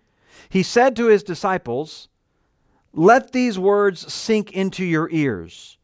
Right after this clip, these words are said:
for the Son of Man is going to be delivered into the hands of men." But they did not understand this statement.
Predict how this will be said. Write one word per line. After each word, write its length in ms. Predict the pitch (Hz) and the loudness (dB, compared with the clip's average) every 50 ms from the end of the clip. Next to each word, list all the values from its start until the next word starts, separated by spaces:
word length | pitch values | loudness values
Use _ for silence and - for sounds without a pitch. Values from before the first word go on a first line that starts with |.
| _ _ _ _ _ _ _ _ _ | _ _ _ _ _ _ _ _ _
for 120 | - 170 | -4 -2
the 100 | 170 156 | -2 -2
Son 260 | - - 226 240 262 | 0 2 2 2 2
of 100 | 269 247 | 2 0
Man 260 | 226 208 196 190 185 | 0 -2 -2 -2 -4
is 120 | 175 156 - | -4 -6 -4
going 300 | 180 185 202 220 226 208 | -2 -2 0 0 -2 -2
to 100 | 208 196 | -4 -4
be 120 | 190 190 | -4 -4
delivered 480 | 165 170 170 165 175 196 202 214 208 202 | -4 -4 -4 0 0 2 2 2 2 0
into 160 | 196 190 185 | 0 -2 -4
the 140 | 160 165 160 | -4 -4 -4
hands 340 | 165 180 185 190 190 165 165 | -4 -4 -4 -4 -4 -4 -6
of 140 | 156 143 | -6 -6
men." 540 | 160 180 185 170 147 131 127 135 170 180 175 _ _ _ _ _ _ _ _ _ _ _ _ _ _ _ _ _ _ _ _ _ _ | -4 -2 -2 -2 -2 -2 -4 -6 -8 -12 -16 _ _ _ _ _ _ _ _ _ _ _ _ _ _ _ _ _ _ _ _ _ _
But 120 | - 135 120 | -6 -2 0
they 120 | 139 143 | 0 0
did 180 | 135 180 190 185 | 2 2 2 2
not 240 | 185 180 175 170 | 2 0 -2 -2
understand 880 | - 160 165 170 160 147 - - 175 160 151 135 117 117 117 117 123 - | -4 -6 -6 -6 -6 -8 -8 -6 -4 -4 -2 -4 -4 -4 -6 -6 -8 -12
this 380 | - 120 131 135 - - - - - | -12 -12 -10 -10 -10 -12 -18 -18 -18
statement. 760 | - - - 147 117 110 - 95 95 - _ _ - - | -14 -10 -6 -6 -6 -6 -8 -14 -18 -20 _ _ -20 -20